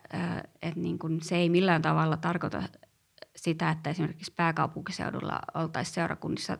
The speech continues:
turvassa hengelliseltä väkivallalta, vaikka meillä on sateenkaarityötä täältä, että ei todellakaan, että, että se ei ole pelkästään vaikka pienien paikkakuntien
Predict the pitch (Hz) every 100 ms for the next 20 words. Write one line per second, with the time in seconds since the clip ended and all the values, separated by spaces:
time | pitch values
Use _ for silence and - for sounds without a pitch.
0 | - 175 165 175 185 185 - - 190 185
1 | - - - - - - - - - -
2 | 123 - 175 196 - 110 - - - -
3 | - 240 - 202 190 190 190 180 175 190
4 | - 220 - - 240 - 214 - - -
5 | - - 160 160 160 160 160 165 - -
6 | - - - 160 156 - 151 - 208 240
7 | - - 220 220 220